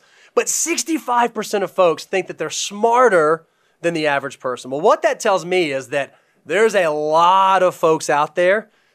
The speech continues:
that struggle with this behavioral finance concept.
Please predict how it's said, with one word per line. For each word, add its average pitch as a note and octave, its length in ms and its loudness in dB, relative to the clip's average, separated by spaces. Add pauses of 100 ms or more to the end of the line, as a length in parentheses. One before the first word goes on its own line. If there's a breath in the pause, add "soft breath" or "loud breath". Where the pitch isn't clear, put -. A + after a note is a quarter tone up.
(160)
that D#3 240 -2
struggle E3 880 0 (220)
with D3+ 200 -4
this F3+ 180 2
behavioral D#3 680 -2
finance B2 420 -6
concept. G#2+ 520 -14